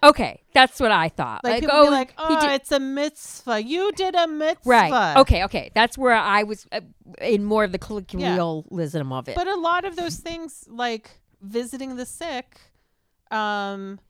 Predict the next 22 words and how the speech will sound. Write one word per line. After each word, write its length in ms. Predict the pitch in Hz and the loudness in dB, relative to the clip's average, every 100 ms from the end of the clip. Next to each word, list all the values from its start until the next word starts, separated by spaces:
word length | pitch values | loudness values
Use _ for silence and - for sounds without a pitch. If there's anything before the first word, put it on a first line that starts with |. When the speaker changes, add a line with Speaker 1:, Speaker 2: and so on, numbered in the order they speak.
| _ | _
Speaker 2:
the, 120 | 240 | -2
a 20 | 240 | 0
lot 300 | 240 233 254 | 0 -2 -4
of 100 | 247 | -10
the 80 | |
things, 440 | 240 - 240 247 - | -12 -12 -12 -12 -10
or, 220 | 208 214 | -8 -6
like, 320 | 202 196 190 - | -6 -8 -8 -14
attending 480 | 196 220 208 226 | -12 -12 -12 -12
a 60 | 247 | -12
funeral, 600 | - 269 277 262 226 190 | -14 -12 -10 -8 -6 -6
watching 400 | 165 170 - 214 | -6 -8 -8 -10
over 180 | 214 220 | -10 -8
the 120 | 226 | -12
dead, 460 | 214 254 240 202 180 | -8 -8 -6 -6 -8
preparing 540 | 185 - 180 180 220 | -14 -14 -14 -12 -12
a 40 | 247 | -12
meal, 600 | 269 277 247 202 185 180 | -10 -10 -8 -6 -6 -8
paying 340 | - 175 180 | -8 -8 -8
somebody 400 | 196 226 220 240 | -10 -10 -8 -8
on 240 | 240 254 269 | -8 -10 -10
time, 840 | - - 311 220 165 156 156 160 | -14 -10 -6 -6 -6 -8 -12 -14